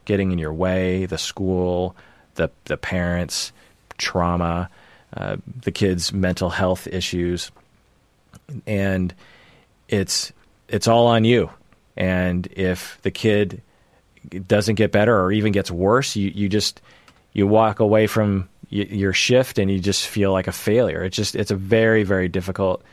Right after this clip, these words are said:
job to do. Anyway, so anonymous patron from Cali, he said that he, you know, he graduated with his master's and he's getting his doctorate. He's low pay, settling for a job as a behaviorist.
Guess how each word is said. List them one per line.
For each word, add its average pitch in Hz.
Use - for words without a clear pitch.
job 87
to 92
do. 85
Anyway, 85
so 117
anonymous 131
patron 123
from 117
Cali, 120
he 117
said 113
that 110
he, 107
you 110
know, 95
he 107
graduated 113
with 120
his 120
master's 107
and 98
he's 92
getting 101
his 110
doctorate. 92
He's 95
low 101
pay, 95
settling 104
for 107
a 104
job 101
as 107
a 110
behaviorist. 98